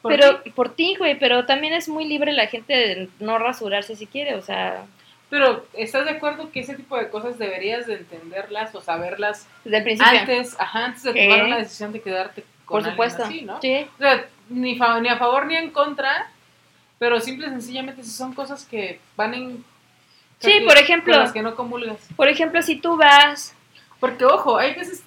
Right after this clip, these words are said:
Speaker 1: siempre una relación, en una relación cedes, a huevo. Siempre estás en una, en una constante como situación de que cedes tú y luego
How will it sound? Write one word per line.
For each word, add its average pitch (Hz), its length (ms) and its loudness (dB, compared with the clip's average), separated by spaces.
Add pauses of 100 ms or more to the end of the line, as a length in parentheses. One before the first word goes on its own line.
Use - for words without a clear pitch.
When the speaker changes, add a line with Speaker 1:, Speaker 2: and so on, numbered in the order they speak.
(120)
Speaker 1:
siempre 381 280 -4
una 440 180 -2
relación, 254 420 -4
en 262 140 -8
una 392 120 -6
relación 202 400 -6
cedes, 151 420 -12
a 175 120 -4
huevo. 185 320 -4 (440)
Siempre 294 320 -4
estás 311 240 -6
en 294 120 -8
una, 277 400 -4
en 208 120 -8
una 247 200 -12
constante 202 1000 -8 (600)
como 170 560 -8 (340)
situación 208 800 -4
de 185 500 -4
que 175 80 -10
cedes 208 340 -10
tú 269 200 -12
y 269 40 -12
luego 214 220 -10